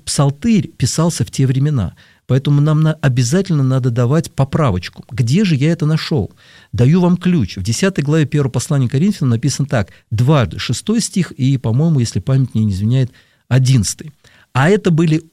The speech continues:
образы, данные нам, чтобы мы не были». И там перечисляется и идолопоклонниками,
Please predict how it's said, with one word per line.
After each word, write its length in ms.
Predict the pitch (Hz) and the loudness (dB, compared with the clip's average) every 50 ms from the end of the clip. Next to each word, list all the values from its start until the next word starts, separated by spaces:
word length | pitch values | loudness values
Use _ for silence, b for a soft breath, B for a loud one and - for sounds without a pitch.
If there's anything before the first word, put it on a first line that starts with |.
| _ _ | _ _
образы, 640 | - 220 226 214 196 156 131 123 113 104 92 104 104 | -2 2 2 2 2 2 2 0 -2 -2 -2 -4 -4
данные 680 | 95 101 110 170 190 180 160 135 120 110 107 107 101 | -4 -2 -2 0 0 2 0 0 0 0 0 -2 -2
нам, 380 | 95 92 110 185 233 226 135 98 | 0 0 0 0 0 0 0 -2
чтобы 340 | - - - 113 104 113 113 | -2 -4 -4 -2 0 0 2
мы 220 | 113 131 185 220 | 2 2 2 2
не 380 | 175 110 104 123 147 170 165 135 | 2 2 0 0 0 0 0 0
были». 340 | 104 98 90 - - - _ b b b b b b b | -2 -4 -6 -6 -10 -14 _ b b b b b b b
И 100 | - 107 | -4 -2
там 220 | - 139 135 123 | 0 0 0 0
перечисляется 800 | 117 127 120 - - 139 - - - 117 98 92 90 - - - - _ _ _ _ - | 0 0 -2 -2 -4 -4 -4 -4 -4 -4 -2 -4 -6 -8 -12 -16 -18 _ _ _ _ -2
и 300 | 139 151 147 117 - - - | 0 0 2 0 -2 -2 -4
идолопоклонниками, 1040 | 123 95 107 104 95 - - - - 143 156 170 160 160 143 - - 131 123 120 120 | -4 -2 0 -2 -2 -4 -6 -6 -2 0 0 2 2 0 -2 -4 -4 -4 -4 -4 -6